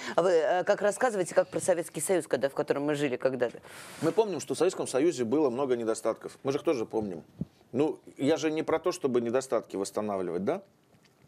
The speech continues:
Speaker 2: А про то, что то хорошее, что было сделано и, очевидно, продемонстрировало свою дееспособность.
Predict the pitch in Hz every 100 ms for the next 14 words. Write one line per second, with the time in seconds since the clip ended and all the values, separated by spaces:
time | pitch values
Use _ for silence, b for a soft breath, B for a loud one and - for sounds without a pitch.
0 | - 107 127 127 165 151 135 165 - 139
1 | 147 - 120 - 120 131 123 107 107 147
2 | 123 107 - 123 110 139 151 117 107 117
3 | 123 139 - 147 135 117 127 127 131 -
4 | 147 - 196 110 -